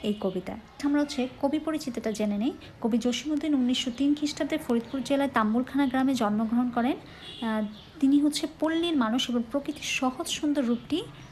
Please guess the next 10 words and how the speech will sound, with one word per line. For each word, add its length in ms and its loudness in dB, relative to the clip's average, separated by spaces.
তার 220 2
কবিতায় 300 2
হচ্ছে 240 -2
আমরা 160 0
দেখতে 320 -2
পাই। 240 -2
পল্লীর 340 6
মাটি 360 4
মানুষের 380 2
সঙ্গে 340 2